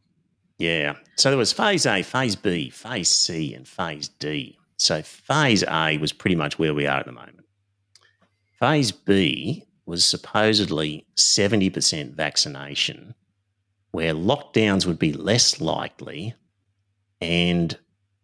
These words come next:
some of the special rules would be easing restrictions on vaccinated residents. So maybe vaccinated people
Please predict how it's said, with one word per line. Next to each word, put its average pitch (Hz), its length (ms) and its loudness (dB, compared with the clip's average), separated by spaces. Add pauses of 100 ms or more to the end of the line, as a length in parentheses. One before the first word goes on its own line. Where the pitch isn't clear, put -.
(220)
some 151 220 2
of 202 60 2
the 117 60 4
special - 420 2
rules 82 400 2
would 78 180 -6
be 73 460 -4 (400)
easing 98 400 4
restrictions 80 760 0
on 76 200 -10
vaccinated 73 800 -2
residents. 73 560 -2
So 73 280 0
maybe 87 460 2
vaccinated 76 840 0
people 147 460 -4